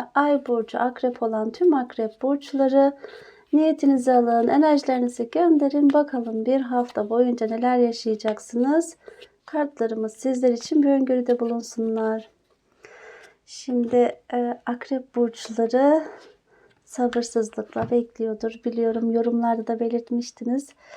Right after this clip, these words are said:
E, bunun için çok üzgünüm. Rahatsızlandığım için, e, bir türlü videonuzu çekemedim. Sizlerde bıraktım, yarım bıraktım. İnşallah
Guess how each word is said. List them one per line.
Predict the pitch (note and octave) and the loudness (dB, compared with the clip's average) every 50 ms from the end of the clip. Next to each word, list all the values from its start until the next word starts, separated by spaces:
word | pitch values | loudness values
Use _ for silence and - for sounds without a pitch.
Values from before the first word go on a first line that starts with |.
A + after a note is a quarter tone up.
| - - - - _ _ - | -20 -20 -20 -20 _ _ -8
E, | B3 A#3 A3+ A3+ A3 - | -6 -4 -4 -6 -6 -4
bunun | B3 A#3+ | -2 -2
için | A#3+ A#3+ - - C4 B3 | -2 -2 -4 -4 -6 -4
çok | B3 - C4 C4 C4 - | -2 -2 -4 -4 -4 -6
üzgünüm. | C4+ B3+ B3+ - - B3+ B3+ C4 B3+ B3+ | -8 -8 -8 -8 -8 -6 -4 -2 -2 -2
Rahatsızlandığım | C4 C4 C4 C4 C4 C4 - - B3 B3 B3 B3 B3+ B3+ B3+ B3+ B3 C#4 C4+ C4+ C4 B3+ | -2 -2 -2 -2 -4 -4 -2 -4 -4 -2 0 0 0 2 0 0 0 0 2 2 2 0
için, | B3 B3 - - D4 E4 E4+ - - - - _ _ _ _ _ _ _ _ _ _ _ _ _ _ - - - - - - - - - - - - - - - - - - _ _ _ - | -2 -4 -4 -2 2 2 0 0 -2 -20 -20 _ _ _ _ _ _ _ _ _ _ _ _ _ _ -20 -20 -20 -20 -20 -20 -20 -20 -20 -20 -20 -20 -20 -20 -20 -20 -20 -20 _ _ _ -12
e, | C4+ C4 B3+ A#3+ B3 | -10 -6 -6 -6 -6
bir | B3 B3 | -8 -12
türlü | - - C4+ C4 C4 C4 C#4 D4 D4+ D#4 D#4+ D4+ C#4+ | -8 -4 -4 -2 -2 0 0 0 0 0 0 2 4
videonuzu | C#4+ C#4 C4 B3+ C4 C4 C4 B3+ B3 - - D#4 D#4+ E4 E4 D#4+ D#4+ | 4 4 4 2 0 0 0 -4 -4 -2 2 4 6 6 4 4 0
çekemedim. | - - C4 B3+ - B3+ B3 B3+ B3 B3 - E4+ F4+ F4 | -4 -6 -6 -2 -2 0 0 0 2 4 4 4 4 2
Sizlerde | - - - B3 A#3+ A3+ - - - B3+ C4 C4 B3 B3 C4+ B3 | -2 -4 0 0 0 0 -2 -4 -4 -4 -2 -2 -4 -4 -2 0
bıraktım, | A#3+ B3 A#3 A3+ A3 - - - - A3 A3 | 0 0 0 0 -2 -4 -10 -10 -6 -4 -2
yarım | A3 G#3+ G#3+ A3 A#3+ B3 A#3+ A#3 | 0 0 0 2 4 4 4 4
bıraktım. | A3 A3 G#3+ G#3+ G#3+ G#3+ - _ - C#4 D4+ D#4+ D4+ - - _ _ _ _ _ _ _ _ _ _ _ _ _ _ _ _ _ - | 2 0 -4 -4 -6 -6 -8 _ -2 -2 0 0 -2 -6 -12 _ _ _ _ _ _ _ _ _ _ _ _ _ _ _ _ _ -4
İnşallah | D4+ D4+ D4 - D4 C#4 C4+ C4 C4+ C4+ | -2 -2 -2 0 0 0 0 0 -2 -4